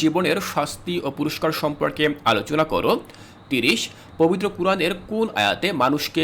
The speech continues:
পরকালের শাস্তি সম্পর্কে সতর্ক করা হয়েছে। একত্রিশ, জান্নাতের বর্ণনা দাও।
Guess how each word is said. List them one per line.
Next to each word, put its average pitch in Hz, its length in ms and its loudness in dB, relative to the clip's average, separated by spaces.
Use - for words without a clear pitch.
পরকালের 135 480 0
শাস্তি 147 280 -6
সম্পর্কে 147 440 0
সতর্ক 143 260 -4
করা 120 200 2
হয়েছে। 90 300 -4
একত্রিশ, 127 440 -2
জান্নাতের 160 440 4
বর্ণনা 151 380 4
দাও। 156 160 8